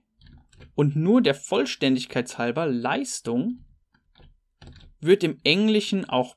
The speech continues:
Power genannt und deswegen nennt man das dann P als Symbol. Wir können das hier mal ein bisschen näher ranmachen, so. Aber ich glaube, das ist ein bisschen unübersichtlich, deswegen mache ich den Teil hier jetzt auch mal weg.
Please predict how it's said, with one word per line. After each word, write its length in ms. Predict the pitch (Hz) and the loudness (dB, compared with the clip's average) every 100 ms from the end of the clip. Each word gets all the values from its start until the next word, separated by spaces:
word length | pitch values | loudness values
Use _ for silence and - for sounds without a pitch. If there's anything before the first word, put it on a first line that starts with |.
| _ | _
Power 400 | - 151 156 120 | -4 0 2 2
genannt 680 | 120 120 123 185 240 - _ _ | 0 -2 -2 -4 -6 -12 _ _
und 320 | - 143 - 151 | -6 -6 -4 -2
deswegen 580 | 151 - 151 139 135 | -2 -2 -4 -2 -2
nennt 300 | 131 139 143 | -2 -4 -6
man 140 | 135 123 | -4 -4
das 200 | 117 - | -6 -8
dann 380 | 117 123 247 _ _ _ _ _ _ - | 0 0 0 _ _ _ _ _ _ -6
P 400 | 156 165 135 - | 0 2 2 0
als 400 | 113 110 - - | -4 -6 -8 -6
Symbol. 580 | 120 120 110 113 131 _ - - - - - | -6 -6 -10 -12 -14 _ -20 -20 -20 -20 -14
Wir 80 | |
können 120 | - 135 | -4 -4
das 100 | - | -2
hier 100 | 131 | -2
mal 80 | |
ein 40 | 123 | -4
bisschen 340 | - 120 - 131 | -4 -8 -8 -4
näher 360 | 120 123 120 | 0 0 0
ranmachen, 480 | 117 123 120 - 113 | -2 -2 -2 -4 -12
so. 300 | 113 123 110 _ - - - - - _ _ _ _ _ _ _ _ | -8 -10 -10 _ -20 -20 -20 -20 -20 _ _ _ _ _ _ _ _
Aber 240 | 139 139 | 0 0
ich 100 | 135 | 0
glaube, 200 | 143 143 | -2 -2
das 160 | 131 - | -2 -8
ist 100 | 143 | -10
ein 60 | |
bisschen 180 | 123 - | -10 -8
unübersichtlich, 600 | 156 165 139 127 - 127 | -8 -4 -2 -4 -6 -8
deswegen 320 | 127 - 131 123 | -8 -6 -2 0
mache 160 | 127 | -2
ich 80 | 131 | -6
den 180 | 131 131 | -6 -4
Teil 160 | 127 | -8
hier 120 | 123 113 | -8 -10
jetzt 120 | - | -10
auch 120 | 143 | -8
mal 100 | 143 | -6
weg. 240 | 135 - | -8 -10